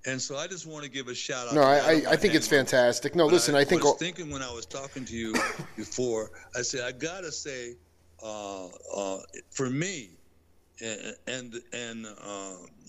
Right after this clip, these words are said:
Speaker 1: to give homage to the women in my life that, you know, helped me find my keys.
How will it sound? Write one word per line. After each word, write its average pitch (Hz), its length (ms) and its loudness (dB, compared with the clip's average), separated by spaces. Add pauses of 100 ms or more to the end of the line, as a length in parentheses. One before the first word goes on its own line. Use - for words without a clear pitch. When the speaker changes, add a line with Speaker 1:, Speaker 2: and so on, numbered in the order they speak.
Speaker 1:
to 123 100 -6
give 139 240 -6
homage 147 500 -6 (260)
to 170 140 -2
the 151 140 -6
women 165 460 -8
in 139 200 -10
my 131 180 -8
life 127 600 -14 (400)
that, 123 300 -6 (480)
you 135 160 -2
know, 120 340 -2
helped 143 340 -6
me 143 100 -10
find 139 460 -8
my 120 140 -8
keys. 143 760 -6